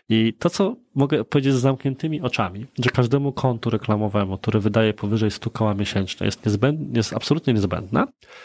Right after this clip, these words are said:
to jest tak zwana struktura wykluczeń. Czyli, e, pewnym problemem Facebooka i na Instagrama jest to, że to są ciągle ci sami ludzie pod różnymi nazwami.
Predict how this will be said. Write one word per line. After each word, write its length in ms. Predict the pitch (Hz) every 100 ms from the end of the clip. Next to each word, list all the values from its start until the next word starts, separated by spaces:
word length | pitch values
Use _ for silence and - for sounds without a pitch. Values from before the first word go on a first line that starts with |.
| -
to 100 | -
jest 120 | 131
tak 120 | - 123
zwana 240 | 120 120
struktura 480 | - 117 - 113 107
wykluczeń. 560 | 107 - 101 - 113 113 _ _ _ _ - - -
Czyli, 400 | - 123 131 151 - -
e, 240 | 113 104 104
pewnym 300 | - 156 151
problemem 640 | 131 - 120 120 131 117 101
Facebooka 540 | - 95 127 117 113
i 60 | 101
na 100 | 98
Instagrama 640 | 95 - 95 98 95 92
jest 220 | 92 -
to, 280 | - 131 185
że 60 | 131
to 140 | -
są 200 | - 147
ciągle 320 | 139 120 127
ci 140 | 131 -
sami 280 | 123 110 98
ludzie 360 | 92 107 156 - -
pod 180 | 127
różnymi 380 | 131 113 120 123
nazwami. 480 | 117 95 104 95